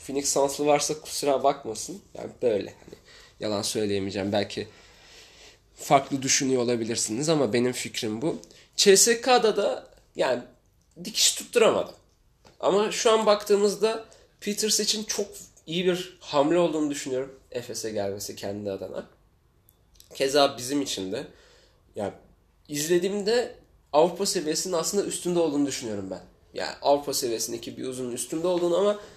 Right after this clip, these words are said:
çok bassız gibi geliyor o çocuk bana. Hani o çocuk diyorum benden yaşça büyük de. Ee, sonrasında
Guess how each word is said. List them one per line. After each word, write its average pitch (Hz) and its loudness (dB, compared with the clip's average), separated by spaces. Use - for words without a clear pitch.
çok - -10
bassız 175 2
gibi 117 -8
geliyor 95 -4
o 101 -8
çocuk 107 -14
bana. 101 0
Hani 110 -14
o - -20
çocuk 117 -14
diyorum 98 -8
benden 98 -6
yaşça 104 -6
büyük - -16
de. - -10
Ee, 117 0
sonrasında 226 2